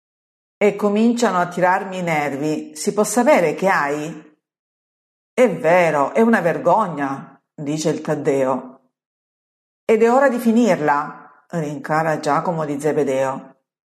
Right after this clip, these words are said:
"Non ti è lecito schernire Simone",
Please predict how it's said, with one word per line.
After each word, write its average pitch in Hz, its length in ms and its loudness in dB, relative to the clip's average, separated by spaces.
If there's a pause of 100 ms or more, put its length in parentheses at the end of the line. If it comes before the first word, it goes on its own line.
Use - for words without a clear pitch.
(840)
"Non 233 340 0
ti 254 120 2
è 240 60 6
lecito 160 560 0
schernire 170 560 0
Simone", 143 920 -2